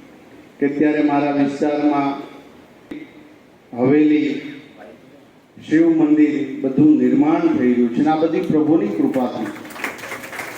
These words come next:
આજે વ્યાસપીઠ ન હોત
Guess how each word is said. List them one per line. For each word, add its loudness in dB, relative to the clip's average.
આજે 2
વ્યાસપીઠ 0
ન 6
હોત 0